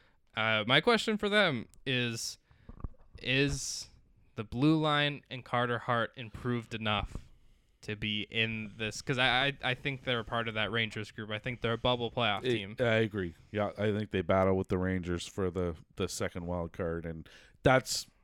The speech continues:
Speaker 2: that question is w-, what will determine their season. But again,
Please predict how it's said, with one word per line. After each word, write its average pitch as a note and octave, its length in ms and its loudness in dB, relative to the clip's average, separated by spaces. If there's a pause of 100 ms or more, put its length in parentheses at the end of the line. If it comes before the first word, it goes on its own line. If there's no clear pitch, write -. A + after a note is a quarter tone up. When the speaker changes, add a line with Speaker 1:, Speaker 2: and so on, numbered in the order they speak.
(380)
Speaker 2:
that B2+ 220 4
question C3 540 2
is G2+ 340 0
w-, F#2 360 0
what G#2 260 0 (280)
will G2+ 220 0
determine G2 460 -4
their F#2 160 0
season. A#2+ 500 -4
But G2 100 0
again, G2+ 440 2